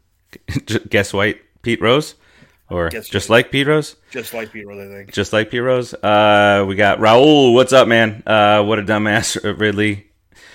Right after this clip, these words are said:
Speaker 1: Uh, she, he should have been be-, he should have been better in betting in Florida. Uh, if the bet doesn't fit, you must equate, acquit. Um,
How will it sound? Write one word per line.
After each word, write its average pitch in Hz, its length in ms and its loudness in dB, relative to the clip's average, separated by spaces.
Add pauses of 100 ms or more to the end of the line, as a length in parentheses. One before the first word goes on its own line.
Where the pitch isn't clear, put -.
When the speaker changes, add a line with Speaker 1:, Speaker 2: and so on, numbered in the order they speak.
(180)
Speaker 1:
Uh, 98 180 2
she, 113 240 -2
he 104 160 -6
should 107 180 -2
have 101 80 0
been 95 140 -2
be-, 98 180 -4
he 95 200 -6 (160)
should - 320 -4
have 113 80 -4
been 110 120 -6
better 104 440 0 (500)
in 104 140 -8
betting 104 320 0
in 90 80 -6
Florida. 113 760 2 (580)
Uh, 92 280 -2 (280)
if - 220 -20
the - 120 -20
bet 98 280 -4
doesn't 92 320 -6
fit, - 460 -2
you 95 100 -10
must 90 260 -10
equate, 117 460 -8 (100)
acquit. - 540 -4 (800)
Um, 92 640 -2